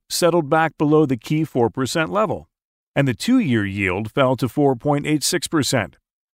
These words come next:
Economic data released on Friday showed the services sector grew in February.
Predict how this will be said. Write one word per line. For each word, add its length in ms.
Economic 520
data 240
released 420
on 160
Friday 460
showed 240
the 80
services 500
sector 400
grew 460
in 180
February. 680